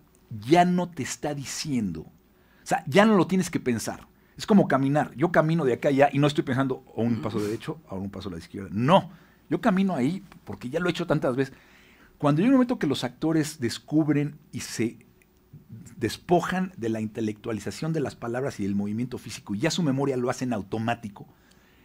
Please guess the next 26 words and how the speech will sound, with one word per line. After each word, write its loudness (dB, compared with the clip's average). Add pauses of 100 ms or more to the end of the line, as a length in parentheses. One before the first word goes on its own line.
(1400)
eso 4
es -4
una 0
cosa -4
que -6
los -2
libera 6
a 2
ellos -4
de -2
la -6
conciencia -6
de -12
eso, -14 (140)
de -6
la -4
técnica, -8
ya 0
la 0
tienen. -4 (760)
Y 0
luego 10
cuando 0
dices, -4 (280)
"Corre 2
cámara" -6